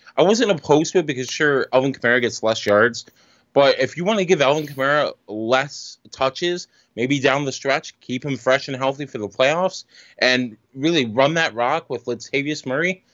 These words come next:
the dude was balling, man. With those touchdowns, he just plowed through people. He was having sprints where he would sprint past a guy, run to the left, run to the right, get eight, ten yards. The dude was balling, man. And if we can get that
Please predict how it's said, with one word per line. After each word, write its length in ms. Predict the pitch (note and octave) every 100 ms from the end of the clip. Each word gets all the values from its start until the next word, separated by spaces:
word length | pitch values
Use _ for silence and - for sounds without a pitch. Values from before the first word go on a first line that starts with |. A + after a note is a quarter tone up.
| _ _
the 100 | C#3+
dude 240 | C#3+ B3+ G3+
was 160 | A2+
balling, 440 | - C#3+ D#3+ G#2 G2
man. 260 | G#2 G#2 G#2 _ -
With 120 | C3+
those 220 | F#3 F#3+
touchdowns, 360 | - F#3 F#3 E3
he 80 | D3
just 200 | A#2 A2+ _
plowed 500 | - - E3 D#3+ D#3
through 180 | C#3 A#2+
people. 440 | A2+ A#2+ G2+ G2 - - - -
He 60 | F#3+
was 140 | G3
having 360 | F#3 F3+ D#3+ C3+
sprints 480 | - F#3 F3 E3 -
where 100 | C3+
he 100 | D#3+
would 200 | C#3+ - _ _ _
sprint 360 | - - G3+ G3
past 280 | F3 D#3+ E3
a 40 |
guy, 360 | D3 C#3 B2 B2
run 300 | D3+ G#3 F3+
to 100 | F3
the 60 |
left, 280 | D#3+ C3 -
run 160 | G3+ G3
to 120 | D3+
the 60 |
right, 240 | C#3 B2+ B2
get 160 | E3+ - _ _ _
eight, 160 | G#3 G3+
ten 220 | - F3
yards. 380 | E3 E3 A2+ G2+
The 60 | C3
dude 160 | G#3+
was 200 | A3+ A#2+
balling, 640 | G#2+ - E3+ A3 B2+ A2 G#2+
man. 340 | G#2+ G2+ F#2+ _ - - -
And 100 | C3
if 100 | F#3
we 100 | G#3+
can 160 | B3
get 200 | A#3 -
that 400 | C#3 D#3 G#3+ -